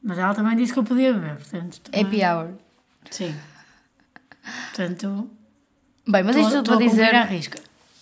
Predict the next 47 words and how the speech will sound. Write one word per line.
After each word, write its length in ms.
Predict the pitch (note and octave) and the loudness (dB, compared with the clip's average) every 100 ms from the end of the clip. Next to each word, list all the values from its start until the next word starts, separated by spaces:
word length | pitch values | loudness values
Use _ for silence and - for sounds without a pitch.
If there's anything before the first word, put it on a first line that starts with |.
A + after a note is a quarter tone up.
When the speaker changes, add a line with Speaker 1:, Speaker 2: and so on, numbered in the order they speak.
| _ - | _ -6
Speaker 2:
Exato. 420 | G#3+ E3+ E3+ - | -4 -4 -8 -4
Isto 240 | C#4 - C4+ | -4 -2 -2
tudo 80 | A3 | 0
para 120 | B3+ | 2
dizer 300 | B3 B3+ B3+ | 4 2 2
que 220 | B3+ B3+ A3 | -2 -4 -4
fui 160 | A3 | 2
ao 100 | A#3 | 4
Porto, 400 | A3 A3+ A3+ A3+ | 4 0 -2 -2
não 80 | G#3 | -2
é? 160 | F#3+ A3+ G#3+ | 0 -2 -6
Speaker 1:
Sim. 260 | - G#3 D#3 - - _ _ _ _ - | -8 -8 -8 -12 -20 _ _ _ _ 0
Speaker 2:
A 180 | B3+ B3+ | 4 6
minha 140 | A#3+ | 4
mãe 120 | G3+ F#3+ | 2 2
fez 180 | G#3+ | 0
anos 240 | G3+ F#3 - | 0 -2 -4
na 80 | F3+ | -6
segunda-feira. 500 | - F#3 - - - D3+ - - _ _ _ _ _ _ - | -6 -10 -10 -18 -18 -20 -20 -20 _ _ _ _ _ _ -8
Então 380 | G3+ F3+ F3+ F3+ - | -6 -4 -6 -8 -12
eu 80 | |
tive 160 | F3 G3 | -14 -12
de 60 | F#3+ | -12
ir 40 | |
ao 60 | - | -12
Porto. 400 | - - - - - | -14 -18 -18 -16 -4
Não 140 | G3+ | -2
foi 140 | G3+ G#3+ | 0 0
tipo, 160 | G#3+ | 4
"Ah, 100 | A#3+ | 4
eu 120 | C#4+ C4 | 4 2
fui 180 | D4 | 0
porque 160 | B3 C#4 | -2 -2
eu 40 | |
quis 180 | A3+ C4+ | -2 0
imenso." 300 | B3+ A#3+ F3+ | 2 2 0
Não, 100 | F3+ F3 | -4 -6
eu 120 | F3 | -8
fui 160 | - | -8
porque 120 | E3+ F3 | -8 -6
a 20 | |
minha 120 | F3 | -6
mãe 60 | E3+ | -8
fez 240 | F3 E3+ | -8 -4
anos, 320 | G#3 F3 D#3+ | -2 -4 -6
não 100 | |
é? 40 | E3 | -12